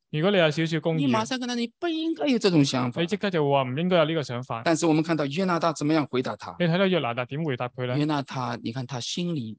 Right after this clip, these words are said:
Speaker 2: 被詭詐充滿。
Speaker 1: 佢講心裏被詭詐充滿。
Speaker 2: 他跟他出主意。
Speaker 1: 佢同佢出主意呢？
Speaker 2: 他第一件事，你就可以用一個方法。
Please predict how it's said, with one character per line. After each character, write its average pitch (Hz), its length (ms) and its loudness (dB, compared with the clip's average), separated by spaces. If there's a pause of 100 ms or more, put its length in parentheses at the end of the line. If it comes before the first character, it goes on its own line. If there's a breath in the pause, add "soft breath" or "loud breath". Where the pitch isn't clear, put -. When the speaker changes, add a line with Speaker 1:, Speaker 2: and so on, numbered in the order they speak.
Speaker 2:
被 165 220 0
詭 113 320 -6
詐 127 220 -10
充 107 240 -10
滿。 98 100 -14 (240)
Speaker 1:
佢 170 100 0
講 170 200 2
心 196 240 2
裏 147 120 2
被 131 180 -4
詭 131 180 0
詐 143 200 0
充 151 160 -2
滿。 113 240 -6
Speaker 2:
他 110 280 -6
跟 123 140 -8
他 117 120 -8
出 - 200 -6
主 95 180 -12
意。 87 120 -18 (380)
Speaker 1:
佢 175 60 0
同 160 140 -2
佢 139 80 -2
出 180 120 -4
主 147 140 -6
意 151 160 -2
呢？ 143 120 2
Speaker 2:
他 156 60 -2
第 196 140 -2
一 208 60 -2
件 202 160 2
事， 151 260 -2 (440)
你 135 180 -4
就 156 220 -4
可 - 180 -6
以 135 140 0
用 151 160 2
一 135 40 2
個 120 120 -2
方 110 260 -4
法。 - 260 -18